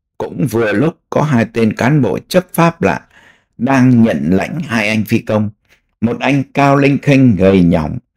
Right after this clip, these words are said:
và một anh tầm thước có bộ râu quai nón chồi xề. Anh có bộ râu quai nón đưa mắt nhìn tôi hai lần. Chẳng hiểu anh nghĩ gì, chắc anh thấy một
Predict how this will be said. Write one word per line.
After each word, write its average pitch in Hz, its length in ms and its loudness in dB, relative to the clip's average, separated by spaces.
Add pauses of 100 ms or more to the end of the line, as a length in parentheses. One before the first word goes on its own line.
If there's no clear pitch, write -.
(360)
và 107 60 -2
một 101 160 0
anh 127 220 0 (120)
tầm 82 280 -4 (120)
thước 151 320 0
có 135 120 -4
bộ 62 360 -4
râu 113 340 0
quai 101 180 -4
nón 104 260 2 (160)
chồi 78 280 0
xề. 85 380 0 (760)
Anh 156 160 0
có 170 100 0
bộ 147 200 -2
râu 135 180 2
quai 123 220 0
nón 135 320 2
đưa 135 120 4
mắt 147 240 0
nhìn 104 340 4
tôi 131 220 2
hai 135 240 2
lần. 92 280 0 (680)
Chẳng 101 220 0
hiểu 92 240 2
anh 120 300 2
nghĩ 123 260 0
gì, 92 280 0 (380)
chắc - 180 -2
anh 135 280 0
thấy 156 140 0
một 139 140 2